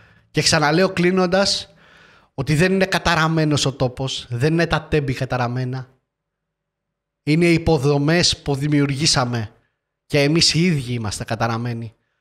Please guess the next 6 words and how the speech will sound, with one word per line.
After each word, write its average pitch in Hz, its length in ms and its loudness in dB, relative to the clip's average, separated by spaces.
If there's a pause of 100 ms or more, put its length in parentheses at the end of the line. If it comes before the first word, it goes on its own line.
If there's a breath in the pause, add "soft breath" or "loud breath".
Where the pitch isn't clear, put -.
(140)
Τραγικά 151 560 -2
πράγματα 151 480 -2
που 143 120 -10
προκαλούν 147 600 -2
ανθρώπινες 147 680 -2
απώλειες. 127 680 -2